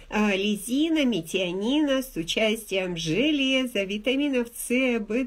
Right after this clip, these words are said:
три, Б шесть, Б девять, Б двенадцать. То есть много всего нужно, а, чтобы синтезировался карнитин. Опять же, обратите внимание, пожалуйста, как любят наши учёные использовать, а, в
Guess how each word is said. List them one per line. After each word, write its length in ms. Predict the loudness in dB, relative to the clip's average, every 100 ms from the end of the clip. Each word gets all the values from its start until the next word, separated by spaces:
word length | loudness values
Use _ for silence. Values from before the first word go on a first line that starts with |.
| -4
три, 400 | 0 2 2 2
Б 300 | 0 0 0
шесть, 480 | 0 2 2 0 -2
Б 220 | -2 -2
девять, 420 | 0 0 0 0
Б 160 | -2 -2
двенадцать. 800 | 0 2 2 0 -4 -6 -10 -2
То 80 |
есть 160 | -2 -2 -10 -20 -10 2
много 520 | 4 6 4 4 2
всего 440 | 0 0 2 2
нужно, 580 | 0 -2 -4 -2 0 0 0 -2 -4 -20 -20 -20 -4
а, 260 | 0 2 0
чтобы 440 | -2 -2 0 0
синтезировался 1080 | -2 -2 -2 -2 -2 0 0 -2 -4 -4 -6
карнитин. 720 | -6 -4 -4 -4 -8 -12 -14 -16 -20 -20 -2
Опять 360 | 0 2 2 4
же, 80 |
обратите 600 | 2 2 -4 -2 -2 0
внимание, 560 | 0 2 0 0 -2 -6
пожалуйста, 720 | -6 -6 -4 -2 -2 -4 -6
как 320 | 0 -2 0
любят 400 | -2 0 -2 -4
наши 460 | -2 0 -2 -4 -8
учёные 880 | -4 -4 -2 -2 -2 -2 -2 -4 -6 -14 -18 -16 0
использовать, 1500 | 2 2 -6 -2 2 2 2 -2 -2 -2 -2 -2 -4 -4
а, 280 | -2 -2
в 100 | -2